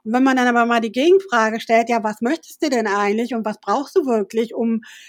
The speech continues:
glücklich und erfüllt zu sein in einer Beziehung und dich geliebt zu fühlen oder eben in unserem Fall auch wirklich eine, ähm, gute, erfüllte Sexualität zu leben, nämlich so, wie ich sie leben möchte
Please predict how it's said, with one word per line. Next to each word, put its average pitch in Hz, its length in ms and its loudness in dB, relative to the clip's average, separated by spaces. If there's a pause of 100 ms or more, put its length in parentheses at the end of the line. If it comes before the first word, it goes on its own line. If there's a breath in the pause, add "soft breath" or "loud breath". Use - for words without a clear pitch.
(220 loud breath)
glücklich 285 360 0
und 247 100 -2
erfüllt 254 400 -2
zu 311 120 -2
sein 233 260 0
in 226 160 -2
einer 220 300 0
Beziehung 226 560 -4
und 226 140 -4
dich 220 120 -6
geliebt 233 320 -6
zu - 140 -2
fühlen 247 340 -2
oder 226 300 0
eben 220 120 -2
in 247 140 -8
unserem 254 340 0
Fall 233 220 -2
auch 214 320 0 (380 loud breath)
wirklich 233 360 -6
eine, 214 320 0 (460 soft breath)
ähm, 208 500 4 (1300)
gute, 240 560 0 (1080)
erfüllte 254 500 2
Sexualität 240 800 -2
zu - 140 -6
leben, 202 280 -2
nämlich 208 300 -4
so, 247 380 2
wie 220 120 -4
ich 190 220 -2
sie 220 120 -6
leben 240 340 0
möchte 233 560 -2